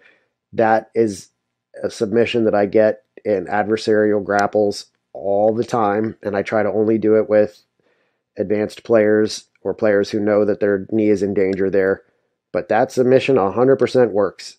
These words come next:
It a hundred percent works. It's super dangerous. Um, and if you chuck, tuck your chin and guard yourself from choke attempts and that sort of thing, then you mitigate most of the counter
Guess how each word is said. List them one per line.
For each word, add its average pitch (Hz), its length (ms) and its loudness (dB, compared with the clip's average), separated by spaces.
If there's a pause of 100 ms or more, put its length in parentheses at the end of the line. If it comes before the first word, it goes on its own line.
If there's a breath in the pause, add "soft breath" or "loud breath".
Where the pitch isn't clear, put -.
It 87 160 -8
a 80 120 -10
hundred 135 340 -2
percent 127 320 0
works. 117 340 2
It's - 200 -14
super 127 380 0
dangerous. 113 600 2 (760 soft breath)
Um, 95 380 -2 (320)
and 101 460 -2
if 101 160 -4
you 104 60 -8
chuck, - 400 -4
tuck - 260 -4
your 113 80 -4
chin 123 340 2
and 107 240 0 (100)
guard 113 240 2
yourself 110 400 -2
from 98 380 -4 (380)
choke 110 240 0
attempts 113 340 -4
and 110 80 -2
that 107 180 0
sort 110 220 0
of 104 80 -6
thing, 104 300 0 (1160)
then 104 380 0
you 101 80 -2
mitigate 104 460 2
most 101 200 0
of 104 60 -4
the 95 60 -8
counter 101 520 -2